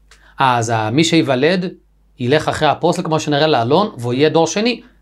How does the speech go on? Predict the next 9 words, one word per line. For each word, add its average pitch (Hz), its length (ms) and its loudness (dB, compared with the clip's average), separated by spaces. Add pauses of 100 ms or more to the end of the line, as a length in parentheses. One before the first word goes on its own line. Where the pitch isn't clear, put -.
(120)
לכן 233 260 0
אני 185 200 4
אדאג 202 400 2
שהנכד 156 800 0
שלי 185 280 2
כבר 170 180 0
יהיה 196 120 0
דור 190 180 2
שלישי. 165 380 -2